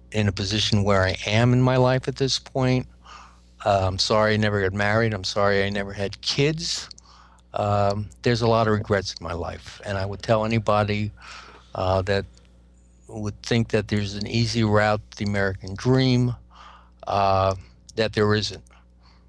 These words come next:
Uh, if you work hard and apply yourself, sometimes it's not enough. Sometimes there are breaks. But even if you don't get the breaks, try and make the breaks. Go back and back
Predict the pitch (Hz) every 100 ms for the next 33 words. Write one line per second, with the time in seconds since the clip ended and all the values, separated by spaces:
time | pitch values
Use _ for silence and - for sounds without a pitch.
0 | - _ - 104 98 95 - 107 127 123
1 | 123 117 110 107 - 117 110 110 - 113
2 | 104 104 - 104 - 104 101 98 - 113
3 | 107 104 101 104 101 110 98 104 101 104
4 | 95 95 - 110 110 113 - - - -
5 | - - - 123 127 135 - 110 104 117
6 | 131 156 160 151 147 143 151 147 143 -
7 | - - _ _ - 131 120 110 104 -
8 | 82 76 92 - - - 117 107 104 90
9 | 92 - - - - - - - 98 92
10 | 101 98 95